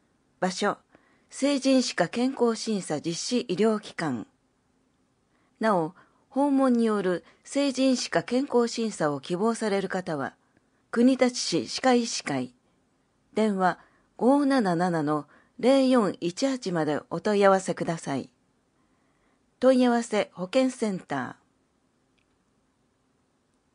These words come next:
ー。お口の健康チェック健診、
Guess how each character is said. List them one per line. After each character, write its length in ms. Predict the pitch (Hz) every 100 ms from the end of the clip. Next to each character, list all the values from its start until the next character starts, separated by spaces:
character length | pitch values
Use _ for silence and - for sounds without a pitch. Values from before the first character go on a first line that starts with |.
| _ _ _
ー。 60 | 214
お 40 |
口 240 | - - 277
の 140 | 285
健 240 | 277 285 277
康 160 | 277
チ 140 | 262 254
ェ 40 |
ッ 60 | 254
ク 140 | 247
健 240 | 247 202
診、 380 | 180 - 131 101